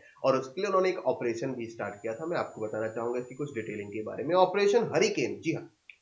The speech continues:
Operation Hurricane was the test of the first U K atomic device। अगर हम यूके की first atomic device की बात करते हैं तो उसके लिए एक operation hurricane चलाया गया था जिसके तहत उन्होंने test किए गए थे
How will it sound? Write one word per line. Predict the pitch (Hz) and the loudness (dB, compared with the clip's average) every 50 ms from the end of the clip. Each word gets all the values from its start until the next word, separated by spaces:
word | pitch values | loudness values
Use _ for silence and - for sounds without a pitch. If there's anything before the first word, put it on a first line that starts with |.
| _ _ - | _ _ 2
Operation | 143 143 - 185 202 214 202 - 240 233 185 120 127 | 2 4 4 4 4 4 6 6 6 4 4 2 2
Hurricane | 151 208 233 - - 170 143 143 156 151 123 | 2 2 2 4 4 4 6 6 6 4 4
was | 127 131 139 147 143 143 | 6 6 6 4 2 0
the | 147 147 151 - | -2 -2 2 4
test | 180 190 208 - - - - - 156 | 6 6 6 4 0 -4 0 2 2
of | 151 135 131 | 2 2 0
the | 131 143 139 139 139 - | -2 -2 -2 -2 0 2
first | 185 196 - - - 170 127 117 131 | 4 4 4 2 -2 -4 -4 2 2
U | 160 180 - | 4 4 4
K | 185 170 - - - 131 | 2 0 0 -2 -6 -2
atomic | - 131 123 123 131 131 - - - - _ _ _ _ _ _ _ _ _ _ - | 0 2 2 2 2 -2 -4 -6 -12 -18 _ _ _ _ _ _ _ _ _ _ -2
device। | 147 143 175 170 170 139 117 98 - - - - _ _ _ - | 8 10 12 12 12 12 12 8 4 -4 -10 -16 _ _ _ -4
अगर | 120 120 120 135 135 | -4 -2 0 0 0
हम | 131 120 104 | 0 0 -2
यूके | 104 123 135 135 165 165 | -4 -4 -4 -2 -2 -2
की | 160 - 175 | -2 -4 -6
first | - - - 160 196 202 - - - 131 | -4 0 0 0 0 -2 -6 -6 -4 -2
atomic | 135 147 139 143 143 135 | 0 2 2 2 2 0
device | 127 123 123 117 113 - | 0 2 2 2 0 -2
की | - 113 | -6 -4
बात | 101 107 104 110 - - | -2 0 0 0 -2 -4
करते | 113 107 110 - - 143 | -6 -6 -4 -2 -2 0
हैं | 147 165 180 | 0 0 -2
तो | 175 165 | -2 -2
उसके | 127 113 - - 123 | -4 -4 -4 -6 -4
लिए | 117 117 | -4 -4
एक | - - - _ - 127 | -4 -6 -12 _ 2 4
operation | 147 - - 240 254 262 226 - - 151 131 139 165 - - - - _ _ - | 4 6 8 8 8 8 6 4 4 4 4 2 0 -4 -6 -12 -18 _ _ 4
hurricane | 160 170 226 - 247 262 262 - | 4 6 6 6 4 4 4 6
चलाया | 196 180 165 156 156 156 | 8 8 10 10 10 10
गया | 151 151 147 147 | 8 6 6 4
था | 170 160 | 4 0
जिसके | 135 127 123 - - 131 | -2 -2 -4 -4 -2 0
तहत | 120 131 131 123 | 0 0 0 2
उन्होंने | 123 113 110 113 | 0 0 0 0
test | 110 - - 175 190 - - - | 2 4 4 4 4 4 2 2
किए | 175 165 160 | 4 4 6
गए | 147 151 143 | 6 4 4
थे | 143 160 165 | 2 0 -2